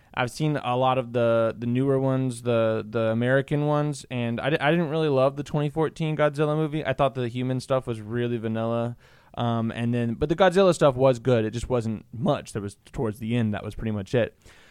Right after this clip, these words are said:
Um, and then I loved King of Monsters, God, the second one, I guess. Uh, Godzilla King of Monsters was super fun,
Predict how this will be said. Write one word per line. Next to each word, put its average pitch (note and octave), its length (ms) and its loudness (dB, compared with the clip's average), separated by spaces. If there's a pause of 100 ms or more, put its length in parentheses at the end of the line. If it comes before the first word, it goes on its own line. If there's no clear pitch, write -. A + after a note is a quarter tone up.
(140)
Um, A#2 280 0
and C3 200 0
then C#3+ 140 6
I A#2+ 140 2
loved B2+ 400 6
King B2 180 0
of A2+ 80 0
Monsters, A2 680 -6
God, A#2+ 220 -4
the A2+ 100 -6
second A2+ 320 -4
one, G#2 120 -6
I G#2 80 -10
guess. G2+ 440 -10
Uh, A2 200 -2
Godzilla C3 440 2
King C3+ 160 -2
of A#2+ 80 2
Monsters A2+ 360 -2
was G#2+ 200 -6
super A2 360 -4
fun, G#2 440 -6